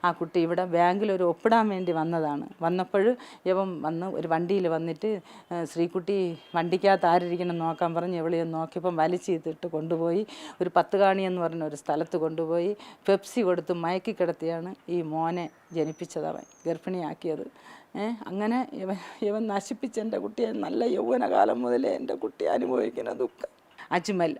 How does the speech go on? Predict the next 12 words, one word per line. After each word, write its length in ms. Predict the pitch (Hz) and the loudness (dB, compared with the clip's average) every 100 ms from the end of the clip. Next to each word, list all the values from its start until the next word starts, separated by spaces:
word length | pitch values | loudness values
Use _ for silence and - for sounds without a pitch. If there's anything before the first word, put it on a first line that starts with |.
| - | -2
അജ്മൽ 420 | 175 220 240 240 | -2 2 2 2
പറയുന്നതും 680 | 190 180 185 185 185 190 247 240 - - | 2 4 2 0 -2 0 -2 -6 -20 -2
ഞാനൊരു 320 | 185 196 190 | 0 0 0
സീരിയൽ 560 | 190 - 220 240 247 214 | -4 -2 0 2 2 2
നടനാണെന്നൊക്കെ 760 | 180 185 180 170 175 175 170 170 | 2 2 2 0 -2 -2 -4 -2
പറഞ്ഞാണ് 380 | 165 175 170 165 | -2 -2 -4 -4
ഈ 140 | 170 | -4
കുട്ടിയെ, 460 | 175 156 - 170 165 - - - - 156 | -4 -8 -2 -2 -2 -8 -20 -20 -6 0
ഡാൻസുകാരനാണെന്നൊക്കെ 1000 | 180 190 - 170 170 165 165 165 160 160 160 | 2 0 -2 2 2 0 -4 -4 -6 -4 -2
പറഞ്ഞാണ് 340 | 160 170 165 | -2 -4 -4
ഈ 80 | 165 | -6
കുട്ടിയെ 300 | 160 147 | -8 -4